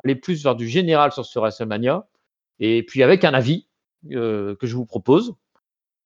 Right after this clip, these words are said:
Re-, Royal Rumble, vainqueur ultra attendu. Elimination Chamber, Elimination Chamber,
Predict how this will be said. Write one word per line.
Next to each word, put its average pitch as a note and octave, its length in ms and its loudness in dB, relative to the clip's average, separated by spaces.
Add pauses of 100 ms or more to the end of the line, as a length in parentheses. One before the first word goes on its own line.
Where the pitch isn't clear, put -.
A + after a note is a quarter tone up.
(680)
Re-, D3 200 4
Royal C#3 380 6
Rumble, E3+ 600 6 (440)
vainqueur D#3 680 2 (120)
ultra F#3 640 0
attendu. B2+ 580 -4 (480)
Elimination F3 800 2
Chamber, D#3 300 -2 (100)
Elimination D#3+ 300 -6
Chamber, D#3 420 -2